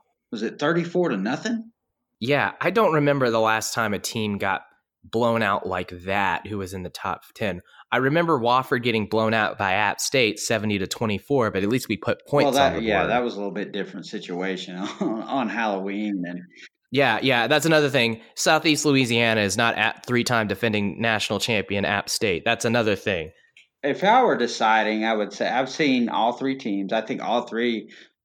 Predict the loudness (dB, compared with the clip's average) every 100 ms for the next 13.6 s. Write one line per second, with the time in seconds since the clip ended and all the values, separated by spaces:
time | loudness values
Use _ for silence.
0 | -2 2 4 2 -2 -2 0 0 -4 -10
1 | _ _ -10 0 4 4 4 2 2 2
2 | 0 -2 -2 -4 -2 -4 -4 -8 -6 -8
3 | -12 -16 -8 -6 -6 -8 -10 -8 -4 -2
4 | -2 -4 -4 -6 -6 -4 -4 -4 -8 -16
5 | -20 _ _ _ 0 2 2 0 -2 -6
6 | -8 -6 0 0 0 -2 -8 -10 -16 -20
7 | -4 0 2 4 2 4 4 4 4 0
8 | -10 _ _ _ _ _ _ _ 0 2
9 | 2 2 2 4 4 4 2 0 -4 _
10 | -12 -6 -4 -2 0 2 0 0 0 0
11 | 0 -2 0 0 0 0 0 -2 -2 -4
12 | -6 -6 -4 -4 _ _ -20 -20 _ _
13 | _ _ _ 0 0 0